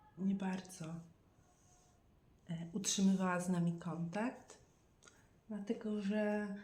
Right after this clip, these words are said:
myślę, że każdy się bał takich szaleńców jak my <laughs> i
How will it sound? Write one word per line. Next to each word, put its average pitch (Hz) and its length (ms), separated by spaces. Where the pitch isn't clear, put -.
myślę, 254 200
że 214 80
każdy 226 440
się 208 220
bał 185 600
takich 196 320
szaleńców 180 600
jak 180 240
my 175 360
<laughs> - 720
i 190 460